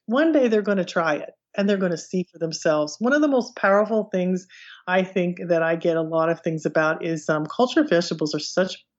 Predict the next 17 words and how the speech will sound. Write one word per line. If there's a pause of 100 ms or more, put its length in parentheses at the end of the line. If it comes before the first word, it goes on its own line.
(300)
powerful (440)
super
vegetables.
And
one
of
the
things
they
do
really,
really
well
is
if
you
have